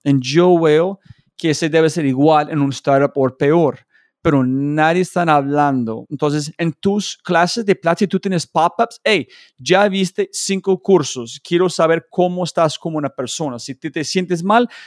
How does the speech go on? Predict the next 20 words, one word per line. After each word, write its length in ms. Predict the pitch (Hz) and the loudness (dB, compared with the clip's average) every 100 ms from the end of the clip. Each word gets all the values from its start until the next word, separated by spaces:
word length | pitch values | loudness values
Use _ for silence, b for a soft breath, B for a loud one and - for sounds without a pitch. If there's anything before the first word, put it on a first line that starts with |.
| B | B
mi 160 | 151 151 | 0 2
recomendación 720 | 151 170 147 151 147 208 254 | 2 0 4 4 4 0 0
es 160 | 156 | -4
escuchar 480 | 151 139 156 143 160 | -4 -4 -6 -4 -4
este 220 | 156 170 | -4 -6
curso 300 | - 180 - - | -4 -4 -4 -8
con 180 | 156 | -8
Therapify 520 | 120 151 165 185 190 170 | -2 -2 0 0 -2 -4
solamente 520 | - 160 165 - 170 | -4 -10 -10 -10 -12
para 320 | - 147 139 | -4 -2 -2
sentirte 580 | - 151 127 156 - 143 | -4 -8 -4 -6 -4 -4
diferente 580 | 139 127 151 175 180 160 | -4 -2 -2 -2 0 2
o 100 | 143 | 2
entender 400 | 139 143 143 135 | 2 0 -2 -2
cómo 280 | 160 156 143 | -6 -6 -6
te 160 | 147 | -6
sientes". 560 | 127 - 139 - 113 - b b b | -8 -6 -8 -8 -14 -16 b b b
O 360 | 175 208 220 - | 4 4 2 -4
es 260 | 160 151 - | -8 -8 -10
un, 460 | 165 175 170 170 | -8 -6 -6 -10